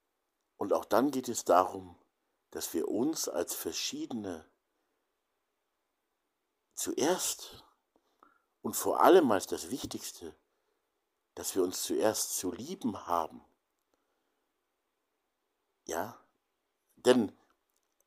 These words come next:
auch hier gilt, äh, die Verschiedenheit ist nicht das, was wir lieben müssen. So wie auch im interreligiösen Bereich. Ich muss nicht alles lieben,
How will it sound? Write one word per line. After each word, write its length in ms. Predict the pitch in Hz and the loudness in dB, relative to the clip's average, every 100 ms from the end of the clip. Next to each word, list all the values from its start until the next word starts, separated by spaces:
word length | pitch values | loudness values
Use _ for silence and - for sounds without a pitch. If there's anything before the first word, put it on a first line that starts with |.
| _ _ | _ _
auch 200 | 98 - | 4 4
hier 240 | - 107 | 0 0
gilt, 480 | - 98 82 - - - _ _ _ _ _ _ _ _ _ _ _ _ - | 0 -2 -2 -6 -16 -20 _ _ _ _ _ _ _ _ _ _ _ _ -8
äh, 340 | 85 80 73 - - - | -6 -6 -8 -12 -20 -20
die 80 | - | -14
Verschiedenheit 1080 | - 82 - 185 - 156 104 76 71 - - _ _ _ _ _ _ _ _ _ _ | -6 -4 -4 -8 -6 -6 -4 -6 -8 -12 -14 _ _ _ _ _ _ _ _ _ _
ist 280 | 95 - - | -6 -6 -2
nicht 420 | 120 - - - | -2 -2 -8 0
das, 260 | 95 - - | 0 2 -4
was 240 | 82 - | -4 -6
wir 80 | 80 | -8
lieben 340 | 73 73 67 | -8 -16 -18
müssen. 340 | 64 - - - - - - | -18 -18 -18 -20 -20 -20 -10
So 220 | - 104 | -6 2
wie 100 | 104 | 6
auch 160 | 95 92 | 6 6
im 100 | 85 | -4
interreligiösen 800 | 85 87 78 87 98 120 147 143 | -2 -2 -2 -4 0 0 0 -2
Bereich. 500 | 127 120 110 110 - - - - | 0 6 6 4 -8 -20 -20 -6
Ich 160 | 147 - | -6 -2
muss 380 | 113 127 127 113 | 4 4 4 0
nicht 340 | 120 120 - | -2 -4 -4
alles 480 | - 92 101 - - | 2 2 2 -2 -6
lieben, 440 | 95 113 110 104 | -12 -12 -6 -8